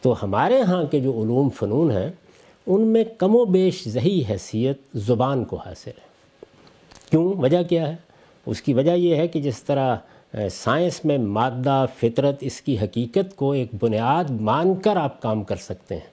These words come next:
यानी अगर किसी साइंसदान को बावर करा दिया जाए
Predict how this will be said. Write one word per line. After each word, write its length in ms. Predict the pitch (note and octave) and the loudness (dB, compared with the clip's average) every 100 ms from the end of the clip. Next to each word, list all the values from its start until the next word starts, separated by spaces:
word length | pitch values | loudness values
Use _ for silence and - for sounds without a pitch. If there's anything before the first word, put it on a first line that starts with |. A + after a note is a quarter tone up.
| _ _ - - _ | _ _ -20 -20 _
यानी 180 | A#2 B2 | -2 2
अगर 180 | C3+ D3 | 2 0
किसी 280 | C#3+ C#3+ C#3+ | -2 -2 -2
साइंसदान 580 | B2+ A#2+ G2+ A2+ E3 D#3+ | -2 -2 0 0 0 0
को 100 | C3 | -2
बावर 360 | G2+ A#2+ D#3+ | 0 0 0
करा 240 | D#3+ B2+ G#2+ | 0 -2 0
दिया 220 | A2 G#2+ | 0 0
जाए 280 | F#2+ G#2 | -2 -4